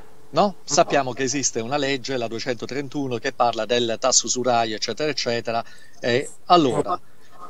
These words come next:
ma se noi vi-, vede-, volessimo essere ancora un pochino più, eh, pignoli e sostenere che quel tasso debitore che la banca applica,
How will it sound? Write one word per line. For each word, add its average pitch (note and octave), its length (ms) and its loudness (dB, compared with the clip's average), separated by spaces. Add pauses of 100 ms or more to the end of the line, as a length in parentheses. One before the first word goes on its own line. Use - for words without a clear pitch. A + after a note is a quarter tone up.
(260)
ma C3 120 4
se F3+ 120 4
noi A3 180 4
vi-, D#3 260 0
vede-, D#3 340 -2
volessimo D#3 480 4
essere D3+ 240 2
ancora D3+ 300 2
un B2+ 100 0
pochino D3+ 320 -2
più, D3+ 340 0 (160)
eh, A#2 420 -2
pignoli G#2+ 720 -2 (840)
e F3 320 6 (100)
sostenere A2 840 4
che C#3 160 2
quel E3 220 2
tasso A3+ 320 4
debitore A2+ 640 -2
che G#2+ 100 -4
la A2+ 120 0
banca C#3+ 420 2
applica, G2+ 600 -6